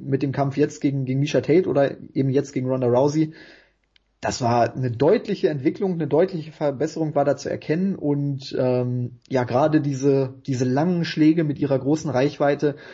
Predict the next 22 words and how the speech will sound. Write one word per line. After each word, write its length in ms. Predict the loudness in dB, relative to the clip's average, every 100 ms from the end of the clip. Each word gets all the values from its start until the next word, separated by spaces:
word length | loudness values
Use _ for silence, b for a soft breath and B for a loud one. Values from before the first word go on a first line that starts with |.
| B B -2
ähm, 260 | 0 2
diese 200 | 0 -2
Explosivität 920 | -2 0 0 2 0 -2 2 4 4
in 100 | 2
ihrem 200 | -4 -6
Striking, 540 | -8 -2 0 0 -4 -4
das 180 | -4
ist 160 | -6 -4
wirklich 320 | -4 -4 -6
richtig 400 | -2 -2 -2 -6
gut. 240 | -2 -2 -2
Und 80 |
das 160 | -2 0
war 80 | 0
eben 100 | 0
vor 160 | -2
zwei, 220 | -2 0 0
drei 140 | 2
Jahren 240 | 0 0
noch 100 | -2
nicht 160 | -4 0
da. 320 | 0 0 -4